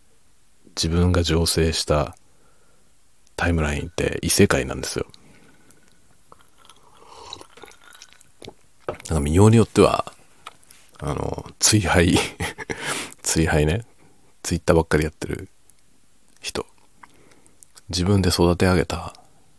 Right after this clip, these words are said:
そのタイムラインに入り浸っている状態って、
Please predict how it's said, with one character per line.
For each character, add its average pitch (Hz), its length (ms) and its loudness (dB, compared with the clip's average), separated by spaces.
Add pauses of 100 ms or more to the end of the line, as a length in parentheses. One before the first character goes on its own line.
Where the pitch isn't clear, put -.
(680)
そ - 160 -4
の 78 60 -2
タ 78 180 0
イ 69 40 2
ム 76 100 0
ラ 73 100 0
イ - 200 -6
ン 78 140 -12 (140)
に 76 220 -2
入 78 240 -2
り 78 100 0
浸 78 120 -4
っ - 40 -8
て - 180 -18
い - 20 -12
る 71 120 -4
状 - 120 -10 (100)
態 - 140 -6
っ - 20 -12
て、 - 400 -8